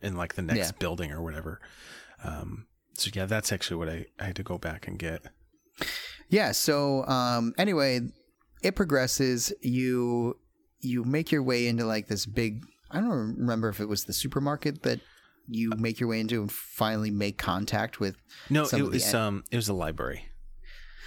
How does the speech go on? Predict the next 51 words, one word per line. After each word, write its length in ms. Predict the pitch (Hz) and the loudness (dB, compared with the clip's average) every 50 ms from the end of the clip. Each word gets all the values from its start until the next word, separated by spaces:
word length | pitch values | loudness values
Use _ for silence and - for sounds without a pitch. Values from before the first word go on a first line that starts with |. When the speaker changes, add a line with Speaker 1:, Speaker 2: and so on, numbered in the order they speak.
| - - - - - - - - | -14 -14 -14 -16 -18 -20 -10 -2
Speaker 2:
Oh, 320 | - - 143 151 156 165 165 | 0 0 2 2 0 0 0
yeah, 140 | 151 160 151 | 0 0 0
yeah, 240 | 143 139 135 135 127 | 2 2 2 2 2
yeah. 100 | 120 110 | 2 2
It 80 | 104 113 | 2 2
was 160 | 127 123 117 | 2 0 0
Speaker 1:
Yeah. 40 | - | 0
Speaker 2:
the 60 | 127 | 0
library 380 | 120 110 101 101 98 101 92 87 | 2 2 0 0 0 0 0 0
first. 540 | - - 92 78 80 - - - - - - - | -2 -2 -2 -2 -2 -2 -4 -6 -8 -8 -10 -12
Speaker 1:
Yeah. 80 | - - - - - _ _ _ _ _ _ - | -14 -14 -16 -18 -20 _ _ _ _ _ _ -4
That's 180 | - 117 110 117 | -4 0 0 2
Speaker 2:
That's 40 | 113 | 2
Speaker 1:
where 60 | 117 | 2
they, 80 | 113 107 104 | 2 2 0
Speaker 2:
right. 100 | - - | 0 0
Speaker 1:
that's 200 | - 117 147 127 | 2 2 2 4
Speaker 2:
But 20 | - | 4
Speaker 1:
where 100 | 151 147 | 4 4
Speaker 2:
they, 60 | 135 | 2
Speaker 1:
they 40 | 101 | 0
find 180 | 101 - 113 147 | 0 2 2 4
Speaker 2:
they 40 | 117 | 4
kept 120 | 98 95 92 | 4 2 2
Speaker 1:
all 60 | 98 92 | 2 2
the 60 | 95 - | 2 2
Speaker 2:
looking 260 | - - 131 110 104 | 2 2 0 0 0
at 120 | 101 - | -2 -2
the 80 | - 90 | -2 -4
supermarket 680 | - - 98 98 95 92 87 87 85 - - 90 87 - - | -2 -2 -2 -2 0 0 0 0 0 0 -2 -2 -2 -2 0
off 220 | - 95 90 - | 0 0 0 0
in 80 | - 85 | -2 -6
the 80 | 82 80 | -4 -2
distance. 640 | - 82 - - - 76 76 - - - - - - - | -2 -2 -2 -2 -4 -4 -4 -2 -4 -4 -6 -8 -6 -6
Speaker 1:
Yeah, 260 | 104 90 76 73 85 | -4 -4 -4 -4 -4
and 80 | 92 107 | -2 -2
then 140 | 117 117 113 | 0 0 0
that's 240 | 110 107 - - | 0 0 0 0
where 80 | - 104 | 0 0
they 80 | 98 92 | 0 0
Speaker 2:
Yeah. 120 | 87 82 | 0 0
Speaker 1:
find, 360 | 92 90 92 90 90 90 90 - - - - | 0 0 0 -2 -2 -4 -6 -8 -10 -8 -6
uh, 180 | 92 87 82 | -4 -4 -4
the 100 | 80 87 | -4 -4
guy's, 360 | 87 92 87 87 85 85 - - | -4 -2 -2 -2 -2 -4 -4 -4
like, 140 | 85 - | -4 -4
secret, 540 | - - - - 87 - - 90 85 80 - - _ _ _ _ | -2 -2 -2 -4 -6 -4 -4 -4 -4 -4 -6 -10 _ _ _ _
secretly 460 | - - - 107 95 - - - 95 90 | -6 -4 -2 -2 -4 -4 -6 -6 -4 -2
going, 340 | - 87 85 87 90 82 - - | -2 -2 -2 -2 -4 -6 -8 -4
growing 460 | 104 98 90 87 87 85 85 98 - - - - | -4 -2 -2 -2 -4 -6 -8 -10 -12 -16 -6 -4
weed 360 | 104 98 95 95 98 104 | -2 -2 -2 -2 -4 -6